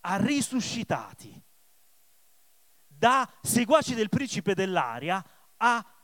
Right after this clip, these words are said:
essere seduti nei luoghi celesti. Una contrapposizione pazzesca, cioè da essere succubi, schiavi, seguaci, guidati da Satana, ad essere invece elevati in autorità e seduti addirittura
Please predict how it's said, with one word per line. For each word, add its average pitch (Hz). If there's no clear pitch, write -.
essere 180
seduti 208
nei 170
luoghi 208
celesti. 139
Una 160
contrapposizione 190
pazzesca, 127
cioè 196
da 220
essere 147
succubi, 156
schiavi, 143
seguaci, 175
guidati 208
da 165
Satana, 269
ad 208
essere 220
invece 208
elevati 220
in 220
autorità 220
e 240
seduti 233
addirittura 196